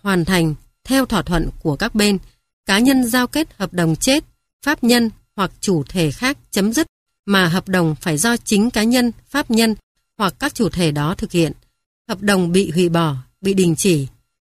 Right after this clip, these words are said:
Hợp đồng không thể thực hiện được do đối tượng của hợp đồng không còn và các bên có thể thỏa thuận thay thế đối tượng khác hoặc bồi thường thiệt hại. Các trường hợp khác do pháp luật quy định.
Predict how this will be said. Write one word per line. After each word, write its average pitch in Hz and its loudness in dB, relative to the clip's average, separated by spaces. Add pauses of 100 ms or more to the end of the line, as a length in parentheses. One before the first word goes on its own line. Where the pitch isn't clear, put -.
(120)
Hợp 214 -6
đồng 196 2
không 277 -4
thể 240 -2
thực 165 -6
hiện 170 -2
được 175 2 (300)
do 247 0
đối 214 0
tượng 190 -4 (100)
của 175 -2
hợp 151 -6
đồng 165 0
không 254 -6
còn 170 0 (200)
và 170 0
các 254 -6
bên 233 0
có 208 -6
thể 170 -2
thỏa 160 -6
thuận 165 -6 (100)
thay 247 -2
thế 196 0
đối 196 -4
tượng 226 -2
khác 269 -4 (520)
hoặc 214 -4
bồi 190 0
thường 175 0
thiệt 180 -4
hại. 170 -4 (1080)
Các 330 -2
trường 208 2
hợp 170 -2
khác 285 -2 (120)
do 220 0
pháp 294 -6
luật 185 -6
quy 196 -2
định. 175 -2